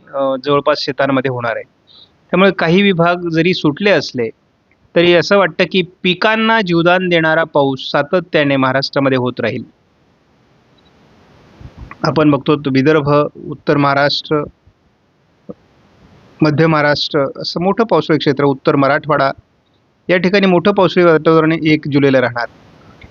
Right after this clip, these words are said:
आता मोठ्या पावसांचा विषय जो पहिल्यांदा आपल्याला जाणवतोय, तो दोन जुलैला उत्तर कोकण, उत्तर महाराष्ट्र या भागामध्ये जाणवतोय.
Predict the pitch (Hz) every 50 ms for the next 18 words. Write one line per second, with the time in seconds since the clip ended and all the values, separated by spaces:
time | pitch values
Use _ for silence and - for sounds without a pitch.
0 | - _ - - - - 185 220 240 233 214 190 180 180 180 190 226 233 226 202
1 | 180 160 - 190 180 175 165 - 196 185 165 151 151 - 185 151 117 117 123 -
2 | - _ _ _ _ _ _ _ _ _ _ _ _ _ _ _ _ _ - 151
3 | 135 156 170 165 - 165 151 147 156 180 196 208 208 208 190 - 180 180 175 175
4 | 160 165 147 147 147 139 - 147 139 143 175 170 143 123 120 147 160 175 190 208
5 | 220 220 - - _ _ - 170 139 123 139 147 151 180 190 175 139 110 101 -
6 | - _ _ _ _ _ _ _ _ _ _ _ _ _ _ _ _ _ _ _
7 | _ _ 156 151 147 - - 233 226 220 202 - 190 165 - - 139 123 120 131
8 | 127 - - _ - 175 160 151 - - 220 220 214 202 185 170 160 160 160 156
9 | - - - - 160 165 175 160 151 147 139 127 123 127 123 120 120 127 143 143
10 | 131 113 107 104 104 - - -